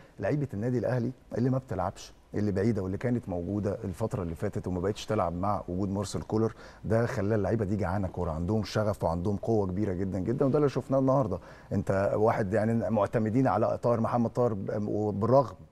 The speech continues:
إنه عدم وجود طاهر محمد طاهر، دايمًا كريم فؤاد بينزل يعمل فرق،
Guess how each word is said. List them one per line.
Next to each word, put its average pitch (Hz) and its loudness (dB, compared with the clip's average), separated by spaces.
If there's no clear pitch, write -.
إنه 107 -8
عدم 110 2
وجود 104 -4
طاهر 113 -4
محمد 110 -6
طاهر، 110 -2
دايمًا 117 0
كريم 110 -4
فؤاد 110 0
بينزل 107 2
يعمل 107 0
فرق، 113 -2